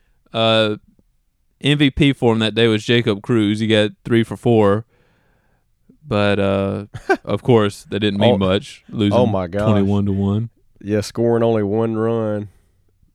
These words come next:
Speaker 1: Pitching for him was Mark Langston, starting pitcher, which I'm not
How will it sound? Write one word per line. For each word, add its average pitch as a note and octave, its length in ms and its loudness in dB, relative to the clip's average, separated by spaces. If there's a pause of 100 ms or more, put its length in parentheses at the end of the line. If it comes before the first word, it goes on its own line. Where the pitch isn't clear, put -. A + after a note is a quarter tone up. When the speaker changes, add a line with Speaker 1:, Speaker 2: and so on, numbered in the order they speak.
(240)
Speaker 1:
Pitching D3+ 340 0
for A#2+ 360 2
him A#2 200 -4
was G#2 300 2
Mark A2+ 320 2
Langston, A#2 600 -4
starting A#2 380 -2
pitcher, B2 360 -4
which G2+ 200 -4
I'm G#2+ 140 -4
not G2+ 240 -4